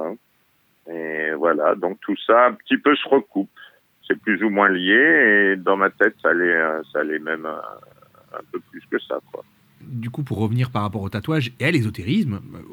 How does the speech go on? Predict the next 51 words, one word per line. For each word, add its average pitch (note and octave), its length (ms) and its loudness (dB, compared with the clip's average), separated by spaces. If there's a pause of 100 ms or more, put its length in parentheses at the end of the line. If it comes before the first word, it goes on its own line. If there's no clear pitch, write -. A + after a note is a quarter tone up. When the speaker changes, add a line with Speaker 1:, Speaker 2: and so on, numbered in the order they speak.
(120)
Speaker 2:
au-delà A#2+ 220 -2
du A2 140 -4
fait C#3+ 120 -4
que G#2+ 320 -2
Stanislas G#2 520 -6
Darpentini A2+ 540 -4
était A2+ 140 -4
donc A2 200 -6
un F2+ 140 -10
chiromancien A2 520 -4
du, F#2 540 -8
du A2+ 180 -4
dix-neuvième B2 640 -2
siècle B2+ 500 -4
et A2 140 -4
que A#2 180 -4
c'était F#2 300 0
Speaker 1:
Oui. A2 60 -2
Speaker 2:
quelque, A2+ 280 -6
c'était C3 260 -4
un D#3 60 -2
militaire C3 320 0
français A2+ 460 -6
de F#2+ 140 -8
mémoire, A2+ 460 -6
si - 140 -18
je G#2+ 60 -8
me G2+ 40 -6
souviens G2 220 -10
bien, B2+ 180 -6 (680)
à E2 60 -12
la E2+ 60 -8
base, A#2+ 300 -4
il F#2+ 120 -6
était, G2+ 300 -6
euh, F2+ 500 -8
caporal, G2+ 420 -4
amiral, F#2+ 380 -6
quelque - 260 -10
chose - 160 -14
comme G2+ 160 -12
ça. D3 140 -12 (1500)
Est-ce D#3+ 260 0
que F3 140 0
vous, D#3 280 2
vous C#3+ 280 0
avez, C3+ 480 0
dans A2 180 -4
votre A2 240 -4
chemin A#2 300 -2
personnel, E3 560 -4